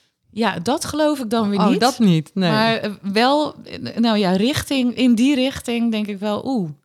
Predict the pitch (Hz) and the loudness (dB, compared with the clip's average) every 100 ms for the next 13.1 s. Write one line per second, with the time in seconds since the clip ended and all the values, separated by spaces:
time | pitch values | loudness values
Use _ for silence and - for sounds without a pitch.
0 | _ _ _ _ - 202 196 190 165 170 | _ _ _ _ 0 2 4 4 4 2
1 | - 151 233 226 226 190 - 214 - 78 | 0 0 2 2 2 4 4 0 -4 -6
2 | 220 220 143 - 208 208 - 214 214 208 | 0 0 0 -2 -2 -2 -2 -2 0 -2
3 | - 233 214 - 175 185 190 214 233 170 | 0 0 0 -4 -4 0 2 4 4 2
4 | 160 160 156 160 160 170 - 160 151 156 | 0 -2 -2 -4 -4 -6 -6 -4 -4 -4
5 | 247 - - - - - - - 180 180 | -6 -10 -20 -20 -20 -20 -20 -8 -4 -2
6 | 277 320 - 277 269 262 233 226 226 214 | 2 2 0 -2 -2 -2 -2 0 2 2
7 | 208 208 180 190 190 185 - 180 - 156 | 2 2 2 2 2 2 0 -6 -2 -2
8 | 156 147 131 135 165 202 185 156 208 185 | -2 -4 -6 -4 0 0 0 2 2 2
9 | 147 139 156 175 180 - 196 185 170 143 | -2 -2 0 2 2 -2 -2 -2 0 -2
10 | - 147 160 185 226 - 190 226 254 226 | -4 -2 2 2 2 -2 0 0 4 4
11 | 269 240 180 151 147 202 269 339 330 - | 6 4 2 0 2 4 6 4 2 0
12 | - 165 147 143 131 - 143 127 127 196 | 0 2 2 2 -2 0 0 0 -4 -4
13 | 175 | -4